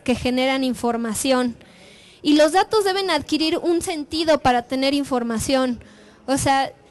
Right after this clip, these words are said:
si a mí ahorita me dicen, no sé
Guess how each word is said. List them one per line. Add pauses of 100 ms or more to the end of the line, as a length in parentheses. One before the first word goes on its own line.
(420)
si
a
mí
ahorita
me
dicen, (300)
no
sé